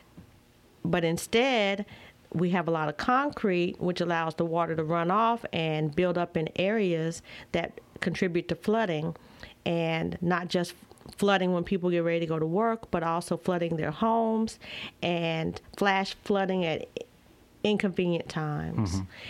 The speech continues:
Speaker 1: And so that's a huge problem, because we know that the infrastructure is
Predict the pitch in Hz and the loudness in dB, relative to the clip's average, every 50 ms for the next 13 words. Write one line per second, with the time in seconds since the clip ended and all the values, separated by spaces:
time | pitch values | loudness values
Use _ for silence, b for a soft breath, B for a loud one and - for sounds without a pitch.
0 | B B B - 175 175 - 190 175 175 202 220 220 - 202 196 - 208 214 226 | B B B -2 -2 0 0 -2 0 2 0 0 2 0 -2 0 0 2 2 2
1 | 220 - - - - 220 214 214 214 190 185 180 175 175 180 180 - - - - | 2 -2 -6 -2 0 0 2 2 0 0 0 0 0 0 0 -2 -4 -8 -20 -20
2 | - - - - - - - - - 180 180 202 - - 202 190 180 175 175 180 | -20 -20 -20 -20 -20 -8 -8 -4 -2 0 -2 0 0 0 0 2 2 2 0 -2
3 | 175 - B B B B B B B B B B - - 175 170 220 220 196 202 | -4 -8 B B B B B B B B B B -4 -2 2 2 4 4 4 4
4 | 196 202 214 226 220 214 208 - 190 - 190 190 185 - 190 - - 185 180 175 | 4 4 4 4 2 -2 0 0 0 0 0 0 0 -4 -4 -2 -2 -2 -2 -2
5 | - - 185 175 170 | -2 0 0 0 0